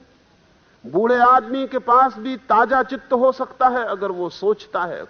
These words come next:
खोजता है, विचार करता है। अगर उसका चित्त क्लोज्ड नहीं हो गया, बंद नहीं हो गया, खुला है, अगर उसके चित्त की दीवारें,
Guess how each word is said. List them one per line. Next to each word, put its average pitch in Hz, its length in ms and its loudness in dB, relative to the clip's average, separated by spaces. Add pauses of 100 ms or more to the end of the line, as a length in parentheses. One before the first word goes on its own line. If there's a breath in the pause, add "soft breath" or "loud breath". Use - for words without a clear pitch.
खोजता 190 460 -4
है, 147 140 -8
विचार 160 420 -4
करता 185 340 -6
है। 160 160 -10 (440 loud breath)
अगर 240 280 0
उसका 262 340 -4
चित्त 262 300 -14
क्लोज्ड 247 580 -2
नहीं 269 220 -2
हो 247 140 2
गया, 202 280 -2
बंद 208 320 -4
नहीं 233 200 -2
हो 226 140 2
गया, 160 320 -6 (100)
खुला 220 280 2
है, 175 220 -6 (420 loud breath)
अगर 196 200 -2
उसके 214 360 -4
चित्त 214 280 -14
की 208 200 -12
दीवारें, 202 580 0